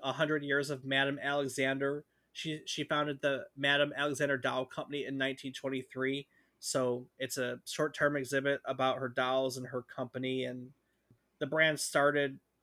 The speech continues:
you know, in nineteen twenty-three and survived the Great Depression and kept going. There is an Alice in Wonderland doll from this brand. There's a Jacqueline Kennedy doll from this brand.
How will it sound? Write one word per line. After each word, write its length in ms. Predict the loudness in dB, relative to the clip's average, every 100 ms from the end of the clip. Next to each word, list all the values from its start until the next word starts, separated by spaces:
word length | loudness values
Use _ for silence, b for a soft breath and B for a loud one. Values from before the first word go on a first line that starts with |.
| _
you 100 | -4
know, 160 | 0 0
in 60 |
nineteen 280 | 0 -2 -4
twenty-three 500 | -4 -4 -2 -2 0
and 100 | 0
survived 360 | -2 0 2 0
the 60 | 0
Great 240 | -2 -2
Depression 880 | -6 0 2 2 0 -2 -2 -6 -10 _ _ _ _
and 240 | -2 -2 -2
kept 240 | -6 -4
going. 360 | 0 0 0 -4 _ _ _ -2
There 220 | 0 0
is 240 | 0 -2 -2
an 80 |
Alice 340 | -2 0 0 -2
in 100 | -2
Wonderland 720 | 0 0 0 0 -4 -6 0
doll 300 | 2 2 0
from 180 | -2 -4
this 160 | -6
brand. 400 | -2 0 0 -2
There's 160 | -6 -8
a 40 |
Jacqueline 440 | 0 0 0 -4 -4
Kennedy 300 | -6 -4 -2
doll 340 | 0 0 -2
from 160 | -4 -4
this 160 | -4
brand. 520 | -4 -4 -4 -4 -8